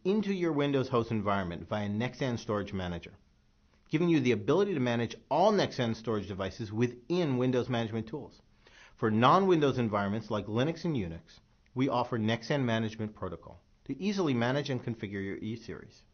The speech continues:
The E-Series supports multiple load balancing policies and allows you to monitor statistics in real time. Host-based migration tools enable straightforward migration of volumes within a disk array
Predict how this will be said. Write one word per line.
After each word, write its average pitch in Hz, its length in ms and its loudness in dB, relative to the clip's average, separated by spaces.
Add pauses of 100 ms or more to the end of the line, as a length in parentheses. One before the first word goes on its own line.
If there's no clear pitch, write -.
(200)
The 131 180 0
E-Series 165 340 2
supports 135 400 -2
multiple 120 640 4
load 113 220 4
balancing 110 400 0
policies 104 560 -4 (480)
and 147 100 2
allows 202 320 4
you 208 80 -2
to 170 60 0
monitor 143 340 2
statistics 139 540 -4
in 120 140 0
real 156 160 0
time. 147 320 -8 (680)
Host-based 147 560 4
migration 127 460 2
tools 101 280 -4
enable 104 400 -4
straightforward 165 680 2
migration 110 500 0
of 85 180 -10
volumes 139 380 4
within 98 240 -4
a 87 60 -6
disk 135 280 -4
array 156 300 0